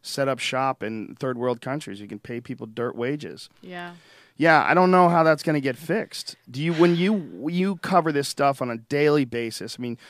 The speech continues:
Speaker 1: you guys are covering more serious issues than we are. We're basically just fucking around and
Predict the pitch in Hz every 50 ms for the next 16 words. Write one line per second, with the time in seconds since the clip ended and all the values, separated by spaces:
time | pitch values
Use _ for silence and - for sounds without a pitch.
0 | - _ _ - 160 196 190 196 175 160 156 143 139 131 - - 156 139 127 131
1 | 135 131 127 113 - - - 139 151 156 156 151 147 - - - 151 139 139 135
2 | 131 - 135 131 - - 131 127 123 131 127 123 123 127 131 131 127 127 123 135
3 | 139 147 147 160 143 160 156 147 - 127 123 113 113 - - - 120 113 - 107
4 | 107 107 110 110 107 107 107 104 101 101 98